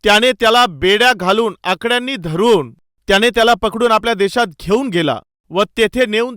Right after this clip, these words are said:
त्याने त्याला तुरुंगामध्ये टाकून दिलं व त्या ठिकाणी तो बेड्यांमध्ये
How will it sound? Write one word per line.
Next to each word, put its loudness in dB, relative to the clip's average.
त्याने 0
त्याला 0
तुरुंगामध्ये -2
टाकून -2
दिलं -6
व -2
त्या 2
ठिकाणी -2
तो 0
बेड्यांमध्ये 0